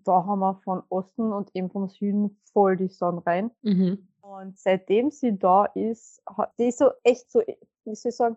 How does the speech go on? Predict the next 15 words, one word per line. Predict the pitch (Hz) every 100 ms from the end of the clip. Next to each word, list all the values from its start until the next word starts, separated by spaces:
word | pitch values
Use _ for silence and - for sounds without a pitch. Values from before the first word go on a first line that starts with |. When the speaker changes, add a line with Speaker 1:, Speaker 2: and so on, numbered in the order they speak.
| -
Speaker 1:
<gasps> | 403 392 381 330
miserabel | 311 320 254 233 226 240 247
drin | 220 226 233
gehängt | 220 202 202 208 - -
in | 214 -
ihren | 208 202
Topf. | 214 202
Speaker 2:
Mhm. | 220
Speaker 1:
So, | 214 208 240 247
äh, | 226 226 220 220 214 214 214 214 240 226
ich | -
find's | 220 208
jetzt | 202 - 196
nicht | 202
so | -